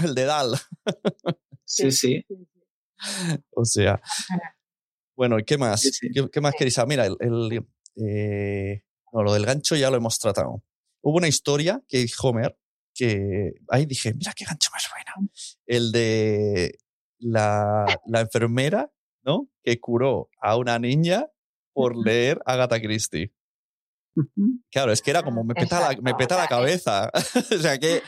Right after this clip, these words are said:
Speaker 1: quiero escuchar esto. <laughs>
Speaker 3: Te confieso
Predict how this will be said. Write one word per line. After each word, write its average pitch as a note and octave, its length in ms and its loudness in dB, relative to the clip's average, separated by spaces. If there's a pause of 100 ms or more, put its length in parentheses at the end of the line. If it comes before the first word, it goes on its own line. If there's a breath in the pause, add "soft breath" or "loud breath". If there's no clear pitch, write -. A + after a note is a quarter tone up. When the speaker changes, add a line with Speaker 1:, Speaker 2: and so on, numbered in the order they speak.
(160 loud breath)
Speaker 1:
quiero F3+ 160 2
escuchar E3+ 380 2
esto. B2+ 500 0 (220)
<laughs> - 1000 -4 (1700)
Speaker 3:
Te A#3+ 140 0
confieso A#3 680 0